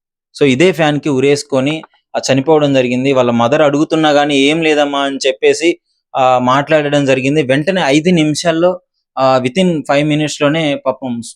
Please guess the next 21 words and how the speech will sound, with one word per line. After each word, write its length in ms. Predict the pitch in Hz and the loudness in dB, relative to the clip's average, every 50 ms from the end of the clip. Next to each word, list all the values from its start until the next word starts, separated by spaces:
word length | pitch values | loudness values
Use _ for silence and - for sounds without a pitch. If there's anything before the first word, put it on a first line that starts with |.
| _ _ | _ _
స్పృహ 480 | _ _ - - - _ - 123 135 147 | _ _ -18 -18 -12 _ -4 0 0 0
కోల్పోయి 420 | 143 151 151 147 - 143 139 135 | 0 2 0 0 2 2 0 0
పడిపోవడం 500 | 123 131 123 123 120 147 143 139 139 131 | 0 0 -2 0 2 2 2 2 2 2
జరిగింది. 480 | 123 127 123 123 127 127 135 151 175 165 - _ _ - - - - - | 0 0 0 -2 -4 -4 -2 -4 -4 -4 -6 _ _ -20 -20 -20 -6 0
So 100 | - 143 | 0 2
వెంటనే 400 | 131 127 127 135 131 170 170 175 | 4 4 2 2 0 0 0 2
వచ్చి 380 | 165 156 147 147 147 - - 175 | 2 4 2 2 0 0 0 0
వీళ్ళు 180 | 160 160 143 127 | 0 2 0 0
తలుపు 300 | - 131 131 135 - 147 | 0 0 0 0 -4 -4
తీసి, 500 | - 151 151 143 - - 165 165 165 - _ _ _ - | -2 -2 -2 -2 -2 -2 -2 -2 -2 -6 _ _ _ -2
ఆ, 360 | 131 127 127 123 120 117 123 117 117 - - - | 0 0 2 2 0 0 -2 -6 -10 -10 -6 -2
హాస్పిటల్కి 560 | 120 131 135 - - 147 139 143 147 147 131 | -2 -2 -2 -2 -2 -2 0 0 0 0 0
తీసుకెళ్లే 480 | - 139 139 135 - 160 151 143 139 | 0 -2 -2 0 -2 -2 0 2 2
లోపే, 480 | 135 131 131 123 - 147 143 135 131 - _ _ _ _ _ 120 | 2 2 2 2 0 0 0 0 -2 -6 _ _ _ _ _ 0
ఆ, 240 | 127 131 123 120 120 | 2 4 4 2 2
బలవన్ 340 | 120 120 123 127 143 147 143 | 0 0 2 2 2 2 2
మరణానికి 440 | 135 127 123 131 135 135 135 120 - - | 2 2 2 0 0 0 -2 -2 -2 -2
పాల్పడి 440 | 120 120 123 120 - 123 120 123 | -2 0 -2 0 0 0 0 0
ప్రాణం 380 | 120 - 113 113 120 135 135 131 | 0 0 -2 0 0 2 0 0
పోయింది 320 | 123 123 123 120 123 123 | 2 2 2 2 2 2
అని 120 | 120 120 | 0 0